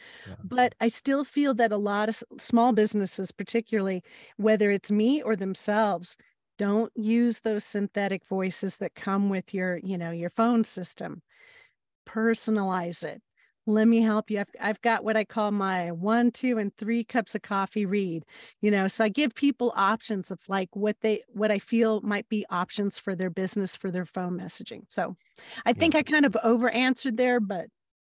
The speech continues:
Speaker 2: you
Speaker 1: No, no, no. We want, we wanna know all of that stuff. Um, I think what, what people, uh, I'm, I'm just going off of the conversations I've had with many other people,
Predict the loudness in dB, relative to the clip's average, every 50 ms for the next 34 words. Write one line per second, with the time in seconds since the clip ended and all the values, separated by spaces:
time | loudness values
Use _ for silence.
0 | _ _ _ -10 -8 -8 -8 -8 -10 -8 -6 -4 -4 -2 -2 -2 -2 -2 -2 0
1 | 0 0 0 0 0 0 0 0 -2 -2 -4 -4 -4 -4 -2 -2 0 0 0 0
2 | 0 2 2 2 2 2 2 0 0 -2 -2 -4 -4 -8 -10 -10 -10 -10 -12 _
3 | _ -20 -20 _ _ _ _ -6 -4 -2 -2 -2 0 0 0 0 2 2 2 2
4 | 2 2 0 0 0 -2 -2 -2 -2 -4 -4 -4 -4 -4 -2 0 0 2 2 2
5 | 0 -2 -4 -6 -4 -4 -2 -2 -4 -6 -8 -8 -6 -4 -4 -2 -2 -2 -2 0
6 | -2 -2 -4 -6 -4 -2 0 2 2 2 0 0 -2 -4 -8 -10 -10 -6 -4 -4
7 | -2 -2 -4 -4 -2 -4 -4 -2 -4 -4 -2 -2 -4 -4 -4 -4 -4 -4 -2 -4
8 | -6 -6 -4 -4 -4 -2 -2 -2 -2 -2 -2 -4 -6 -6 -8 -8 -6 -6 -6 -6
9 | -6 -10 -12